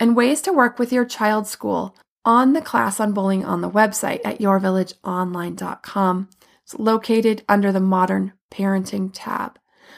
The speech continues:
But I will cover some basic guidelines here to share with your kids if they should ever encounter any of this at school. First, talk about bullying in your home.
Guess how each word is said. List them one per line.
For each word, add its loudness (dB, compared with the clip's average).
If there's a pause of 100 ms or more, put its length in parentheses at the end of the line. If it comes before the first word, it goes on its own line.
(120)
But 2
I 4
will 2
cover 2
some 2
basic 2
guidelines 2
here 0 (220)
to -4
share 4
with 0
your 2
kids 0
if -2
they 0
should 0
ever 0
encounter 0
any 4
of 2
this -2 (440)
at -2
school. -8 (760)
First, 0 (280)
talk 0
about 2
bullying 0
in 0
your -2
home. -4